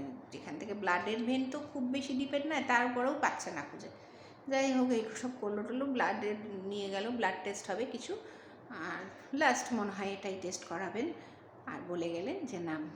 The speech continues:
পজিটিভ দিকেই যাচ্ছে, আশা করছি দু চার দিনের মধ্যেই আপনাদেরকে আমি বাড়ি পৌঁছে দিতে পারবো, মানে, বাড়ির জন্য রওনা করে দিতে পারবো, আপনারা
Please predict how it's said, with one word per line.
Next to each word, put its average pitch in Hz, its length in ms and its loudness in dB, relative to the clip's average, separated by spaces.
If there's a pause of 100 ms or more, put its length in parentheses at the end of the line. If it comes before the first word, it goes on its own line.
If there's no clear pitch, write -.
পজিটিভ 165 460 -2
দিকেই 196 300 2
যাচ্ছে, 202 480 0 (400)
আশা 202 280 0
করছি 285 340 2
দু 214 200 2
চার 185 280 2
দিনের 180 260 -2
মধ্যেই 180 320 0
আপনাদেরকে 143 640 -4
আমি 208 260 0 (500)
বাড়ি 180 340 4 (100)
পৌঁছে 156 280 0
দিতে 151 220 -4
পারবো, 156 240 -2
মানে, 220 220 4
বাড়ির 202 300 8
জন্য 240 320 6
রওনা 202 360 6
করে 175 140 0
দিতে 170 260 -4
পারবো, 175 380 -4 (540)
আপনারা 160 480 -6